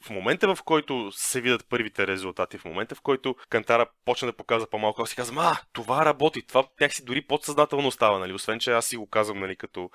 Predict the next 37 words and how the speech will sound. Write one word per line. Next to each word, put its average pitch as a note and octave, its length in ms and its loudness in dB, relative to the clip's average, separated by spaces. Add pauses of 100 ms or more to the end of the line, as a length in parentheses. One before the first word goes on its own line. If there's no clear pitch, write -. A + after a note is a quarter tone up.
(100)
осъзнато, A2 440 -2
това - 140 -2
става C3+ 180 2
някакси - 280 -2
подсъзнателно C3+ 680 0
се, A#2 380 0 (100)
м, G#2 280 -8 (100)
м, F#2 840 -14
получава G#2+ 580 0
резул-, G2+ 340 -6
се, - 320 -6 (320)
се - 140 -8
мотивирам A#2+ 500 2
от A2+ 120 -4
резултата F2+ 580 -4
и F2+ 100 -10
го F#2+ 120 -16
виждам C3 300 -2
това C3 160 -2
нещо A2+ 260 -4
и - 20 -6
започвам A2+ 440 -4
да, A#2 140 2 (720)
да A2+ 60 -8
си - 120 -4
мисля: A#2 220 -2
"Добре, A2+ 260 2
какво F#3 340 0
е F3 120 -2
следващото G3+ 540 0
малко A#2+ 400 4
нещо, D#2+ 460 -10
което F2+ 420 -8 (140)
мога F2+ 260 -4
да D#2+ 100 -10
направя?" D#2 400 -4 (180)
И F3+ 300 4